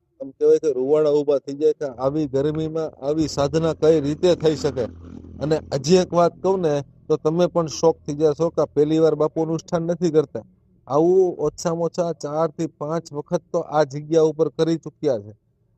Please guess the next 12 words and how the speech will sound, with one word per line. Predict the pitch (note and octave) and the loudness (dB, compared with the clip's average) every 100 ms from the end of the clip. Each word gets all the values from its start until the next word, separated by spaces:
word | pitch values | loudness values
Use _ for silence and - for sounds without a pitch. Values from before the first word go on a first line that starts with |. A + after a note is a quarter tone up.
| B2+ | -10
આની | C#3+ D3 | -6 -6
પહેલા | B2+ C#3+ D#3 | -6 -4 -4
કોઈ | C#3+ D3+ | -4 -4
બીજી | C#3 C#3+ D3+ | -4 -6 -8
જગ્યાએ | C3 C#3+ D#3 | -6 0 0
કર્યું | - D3+ D#3+ | 0 -2 -2
હોય | D#3 | -2
તો | D#3 D#3+ D3+ _ | 0 0 0 _
કોઈને | - E3+ E3+ | -6 -4 -4
ખબર | - F3 G3 | -2 2 2
પણ | E3 D#3 | 2 -4
નથી. | C3 B2 - | -6 -8 -10